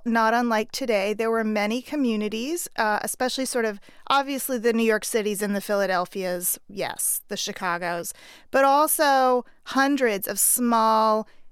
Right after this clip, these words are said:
industrial communities, right? Coal mining towns in West Virginia, iron and steel mining in Pennsylvania, copper mining in Montana and Arizona, um,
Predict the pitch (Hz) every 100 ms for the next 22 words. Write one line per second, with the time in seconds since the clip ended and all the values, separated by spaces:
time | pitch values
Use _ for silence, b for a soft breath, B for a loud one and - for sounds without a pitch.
0 | - 226 226 220 208 - 233 208 196 208
1 | 202 190 180 151 117 190 180 170 165 -
2 | - - - _ - 240 226 214 202 202
3 | 196 185 190 185 185 180 175 190 175 180
4 | 175 160 147 b b b b - 214 214
5 | 214 202 196 214 196 196 185 180 180 170
6 | 185 175 180 170 170 160 156 - b b
7 | b - _ - - - 233 220 214 214
8 | 202 190 190 185 185 185 180 196 185 180
9 | 180 180 170 175 180 170 165 160 143 b
10 | b b 180 165 151